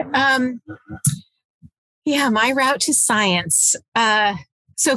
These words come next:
part of my route is actually a story that I hear a lot, which is that, um, like, I really liked animals, I also, and wildlife, but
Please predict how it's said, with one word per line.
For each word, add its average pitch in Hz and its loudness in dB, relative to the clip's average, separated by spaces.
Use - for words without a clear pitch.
part 302 0
of 359 0
my 254 2
route 196 0
is 202 2
actually 196 0
a 220 0
story 208 0
that 196 0
I 190 0
hear 185 0
a 185 -2
lot, 180 0
which 214 0
is 208 2
that, 190 0
um, 196 -2
like, 214 2
I 208 2
really 208 2
liked 190 0
animals, 208 0
I 226 0
also, 202 -2
and 214 2
wildlife, 190 0
but 190 -2